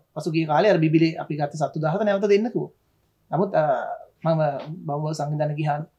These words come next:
මල්ලිට කතා කරපු වෙලාවේ අපි මේක හයි කෝට් දාමු කියලා තීරණය කළා. අපි මොනරාගල හයි කෝට් ගිහලා ඒ, එම නියෝගයට එරෙහිව අපි ගිහලා එම නියෝගය අත්තිරුවා අපේ නීතිඥ මහත්තයාගේ ඒ දක්ෂතාවය.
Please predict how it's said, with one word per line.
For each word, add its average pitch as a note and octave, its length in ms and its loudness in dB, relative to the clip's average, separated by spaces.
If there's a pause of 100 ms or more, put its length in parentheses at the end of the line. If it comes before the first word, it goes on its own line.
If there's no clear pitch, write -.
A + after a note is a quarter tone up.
(160)
මල්ලිට D3+ 340 -4
කතා C#3+ 220 -4
කරපු D3 220 -8
වෙලාවේ F3+ 220 0
අපි - 120 -2
මේක E3+ 160 -2
හයි D#3+ 180 -2
කෝට් D3+ 180 -4
දාමු D3 200 2
කියලා D3 160 -6
තීරණය C#3+ 280 -4
කළා. A3 160 -2
අපි A3+ 100 -10 (340)
මොනරාගල F3+ 360 6
හයි G#3 180 4
කෝට් G3+ 160 2
ගිහලා A#3 260 2
ඒ, G3 220 2
එම F#3 160 2
නියෝගයට A3 440 2
එරෙහිව G3 280 4
අපි E3+ 140 2
ගිහලා A3+ 180 -6
එම A#3 80 -4
නියෝගය A#3+ 200 -2
අත්තිරුවා A#3 360 0
අපේ D#3+ 140 -10 (160)
නීතිඥ F3+ 340 -2
මහත්තයාගේ D#3 480 -2
ඒ D#3+ 140 -10
දක්ෂතාවය. D3+ 420 -4